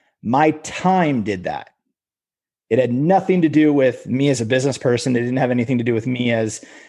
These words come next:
as, um, you know, anything other than just being a dad with a bunch of time. And I was there for literally everything. And I impacted that boy's life. And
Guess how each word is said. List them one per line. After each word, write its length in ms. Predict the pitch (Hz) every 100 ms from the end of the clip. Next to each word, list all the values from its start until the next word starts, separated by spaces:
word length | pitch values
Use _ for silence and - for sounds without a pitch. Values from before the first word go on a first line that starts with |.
| _ -
as, 400 | 113 110 104 -
um, 540 | 110 110 107 104 92 _ _ _ _
you 120 | 131
know, 300 | 113 104 107 - 87
anything 380 | - 147 151 151
other 220 | 135 143
than 160 | 143 131
just 220 | 135 -
being 180 | 131 123
a 60 |
dad 420 | 113 117 113 131 143
with 140 | 123
a 40 |
bunch 240 | 104 123 135
of 60 | 120
time. 360 | - 139 156
And 80 | 127
I 100 | 110 104 110
was 280 | 107 110
there 260 | 104 117 131
for 140 | -
literally 340 | 123 120 117 110
everything. 400 | 127 135 175 -
And 100 | 123
I 60 |
impacted 640 | 107 135 131 139 120 120 101
that 240 | 104 -
boy's 260 | 110 107 95
life. 420 | 98 87 - - _ _ _ _ _ _ _
And 280 | 131 120